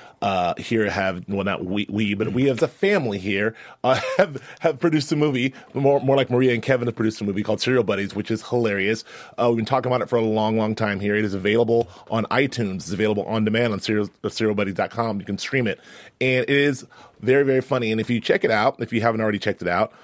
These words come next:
um, you, when you check it out, you're helping us here at AfterBuzz. Uh, I've seen it. Joe seen it. It's really, really funny. Uh, it has, you know, Maria's in it, Maria,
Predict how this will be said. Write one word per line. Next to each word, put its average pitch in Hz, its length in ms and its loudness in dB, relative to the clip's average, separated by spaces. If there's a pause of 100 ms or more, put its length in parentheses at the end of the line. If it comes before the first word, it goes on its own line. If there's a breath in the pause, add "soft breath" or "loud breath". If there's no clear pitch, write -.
(280 loud breath)
um, 98 480 -2
you, 104 240 -4
when 107 160 0
you 104 100 0
check 143 220 0
it 120 80 2
out, 110 120 0
you're 92 120 -4
helping 117 280 -2
us 104 140 -4
here 95 280 -2
at 92 180 -2
AfterBuzz. 85 580 -4 (300 loud breath)
Uh, 92 280 -2 (220 soft breath)
I've 113 180 0
seen 110 200 0
it. 107 240 -4 (320 soft breath)
Joe 117 500 2 (200)
seen 120 260 -2
it. 113 180 -2 (260)
It's 110 180 -2
really, 117 260 2
really 110 200 2
funny. 104 360 -2 (240 loud breath)
Uh, 107 220 0
it - 40 0
has, 104 160 -2
you 113 120 -2
know, 95 140 0
Maria's 127 480 2
in 131 120 0
it, 127 120 0
Maria, 120 220 -2